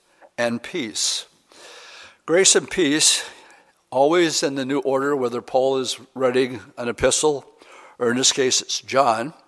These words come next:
um, we notice that grace is first and peace is second.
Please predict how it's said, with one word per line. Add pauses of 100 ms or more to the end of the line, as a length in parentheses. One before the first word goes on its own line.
(840)
um, (300)
we
notice
that
grace
is
first (720)
and
peace (340)
is
second.